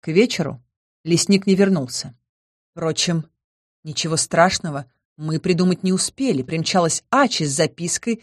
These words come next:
залаяла у избы как раз после ужина. Мы все вышли на крыльцо, собака отскочила, виляя хвостом и оглядывая нас.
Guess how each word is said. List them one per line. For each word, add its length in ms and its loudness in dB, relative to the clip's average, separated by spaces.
залаяла 680 6
у 120 0
избы 380 0
как 200 -2
раз 180 4
после 420 -2
ужина. 480 -2
Мы 140 -12
все 180 -4
вышли 240 -2
на 120 -2
крыльцо, 500 -2
собака 360 2
отскочила, 840 0
виляя 320 6
хвостом 440 -2
и 120 -2
оглядывая 540 4
нас. 300 -8